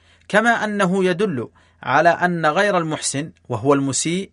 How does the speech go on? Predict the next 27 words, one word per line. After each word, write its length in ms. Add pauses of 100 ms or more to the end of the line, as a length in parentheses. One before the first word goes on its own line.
(320)
كالمفرط 800 (380)
فإن 400
عليه 400
الضمان. 640 (720)
أيها 260
الإخوة 360
الكرام، 560 (540)
وإذا 280
تجاوزنا 800 (240)
الجانب 460
الفقهي 540 (460)
الذي 380
أشرت 320
إليه 360
بإجمال، 640 (140)
فلنلتفت 640
قليلا 360
إلى 340
ميدان 480
من 160
الميادين 580
التي 340
نحتاج 440
فيها 360
إلى 160
هذه 320
القاعدة، 640